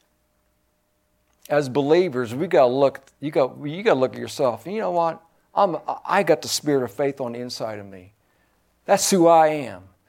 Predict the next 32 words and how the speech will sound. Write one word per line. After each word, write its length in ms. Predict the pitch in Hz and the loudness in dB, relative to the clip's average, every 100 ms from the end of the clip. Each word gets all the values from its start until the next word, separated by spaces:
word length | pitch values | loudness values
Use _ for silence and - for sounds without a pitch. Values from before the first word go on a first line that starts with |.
| _ | _
That's 200 | 185 196 | 2 2
who 120 | 190 139 | 2 2
God 280 | 170 165 | 4 2
created 360 | - 180 165 131 | 0 -2 -2 -4
me 200 | 143 147 | -6 -6
to 100 | 123 | -8
be. 280 | 120 127 104 - | -10 -10 -10 -8
I'm 260 | - 185 185 | 2 4 6
made 220 | 175 180 | 6 4
in 80 | 147 | 0
His 240 | 175 151 | -2 -2
image. 540 | 180 175 156 110 95 - _ _ - | -2 -4 -4 -6 -16 -20 _ _ -2
I'm 180 | 196 208 | 2 2
from 280 | - 180 127 | 2 2 2
a 60 | |
faith 360 | - 196 165 139 | 2 2 2 -2
God, 420 | 135 165 151 113 104 - | 2 4 4 -2 -10 -10
a 60 | |
faith 320 | - 190 160 | 0 2 2
Father. 460 | - 190 175 123 104 - - - - | 4 6 6 4 -4 -14 -20 -14 0
I, 180 | 160 175 | 4 4
so 160 | - 180 | 4 2
I 220 | 196 220 | 2 0
act 280 | 147 123 - | 0 0 -6
just 200 | 156 175 | -6 0
like 260 | 165 160 | 0 0
Him. 280 | - 143 107 - | -8 -12 -12 -8
I 200 | - 139 | 2 4
believe, 680 | 127 123 131 160 214 147 98 - _ _ _ _ _ _ | 4 2 2 0 -2 -8 -12 -20 _ _ _ _ _ _
therefore 400 | 147 135 143 127 | 0 0 2 -2
I 80 | 113 | -2
speak. 640 | 107 - 135 113 - _ | -6 -12 -14 -14 -18 _